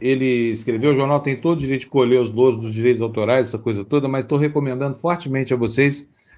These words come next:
Vocês vão entender o, o passo a passo desse processo de construção dessa realidade distópica a qual a gente tá se referindo aqui,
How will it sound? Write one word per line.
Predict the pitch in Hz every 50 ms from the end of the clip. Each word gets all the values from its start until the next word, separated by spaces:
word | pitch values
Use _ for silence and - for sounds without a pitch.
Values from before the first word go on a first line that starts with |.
| _ _ _
Vocês | - 123 120
vão | 143 147
entender | 143 147 147 135 123 120 139 139
o, | 135 135
o | 135 123 117 131 127
passo | 123 - 139 143 139 - 135
a | 113
passo | 107 - 131 127 131 127 - - - 120 117 - _ _ _ _ _
desse | - 110 120 117 117 -
processo | - - 127 123 107 110 - 127 127 123 117 - -
de | 123
construção | - - 127 117 110 123 110 110 - 123
dessa | 120 120 107 - 127
realidade | 113 117 120 117 113 120 120 120 110 110
distópica | 110 - - 123 117 - - 113
a | 113
qual | - 117
a | 110
gente | 107 110 110
tá | - 120
se | 117 113
referindo | 120 113 110 120 110 107 113 110 107
aqui, | 101 - - 170 - -